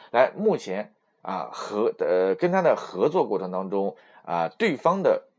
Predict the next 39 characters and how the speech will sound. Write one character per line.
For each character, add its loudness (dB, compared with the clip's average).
需 -4
求， -4
啊， 0
对 2
方 2
对 0
我 2
们 -6
提 -10
出 -4
来 4
的 2
方 4
案， 0
对 2
方 0
对 0
我 4
们 -4
的 4
产 -2
品、 -8
技 -6
术、 -8
服 -4
务 -4
等 -2
方 4
面 -4
要 0
提 -8
出 -4
来 2
的 -2
要 2
求 -6
有 -6
哪 -6
些？ -6